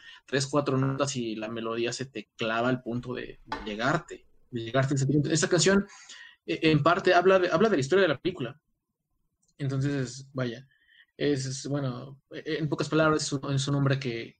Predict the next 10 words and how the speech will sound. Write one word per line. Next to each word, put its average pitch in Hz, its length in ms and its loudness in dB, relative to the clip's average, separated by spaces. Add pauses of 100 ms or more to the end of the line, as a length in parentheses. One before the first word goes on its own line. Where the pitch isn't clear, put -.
que, 120 440 -8
que - 120 -6
es 120 80 -2
asesinado, 175 760 2
resucita 135 600 -4
después 135 520 -2
por, 123 360 -8 (220)
por 120 160 -14 (880)
una 139 160 2
fuerza 131 500 0